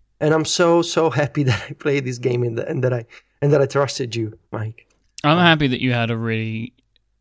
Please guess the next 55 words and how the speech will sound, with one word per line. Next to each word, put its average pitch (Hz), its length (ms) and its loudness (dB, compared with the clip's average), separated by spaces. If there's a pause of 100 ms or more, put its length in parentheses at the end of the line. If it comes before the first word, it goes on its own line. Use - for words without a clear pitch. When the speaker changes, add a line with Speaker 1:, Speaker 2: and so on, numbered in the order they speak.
Speaker 2:
valuable 120 680 -2
experience 120 640 -6
from 170 180 -4
it, 151 100 0
Speaker 1:
Yeah. 143 100 2
Speaker 2:
'cause 117 260 -4 (500)
I 127 80 -2
think 147 180 -2
that - 220 -2
is 120 120 -6
what 120 280 -4
the 123 80 -8
game 131 260 -2
does. 117 240 -4
It, - 100 -10
like, 190 160 -14
it, - 140 -14
it 135 180 -8
is 123 160 -6
a 120 80 -4
real 123 360 -2
experience. 117 640 -6
It - 60 -12
gives 110 260 -10
you 110 120 -6
a 104 60 -8
feeling 107 480 -6
of - 80 -10
something. 113 460 -8 (500)
Like, 139 80 2
I, 143 100 8 (120)
I 151 80 10
really, 143 320 6
really 131 200 6
wanna 113 180 2
play 107 220 -6
again. 98 260 -8 (1200)
Um, 117 320 -2
and 139 160 -2 (120)
'cause 165 160 -2
it's 175 160 0
interesting, 233 440 2
right? 151 120 -2
You 160 100 0
had 160 80 -2
a 160 60 -4
completely 160 360 -4
different 147 340 -6
end 151 240 -4
to 143 80 -6
me, 127 160 0
a 117 60 0
completely 131 280 -8
different 123 280 -10
journey 117 480 -4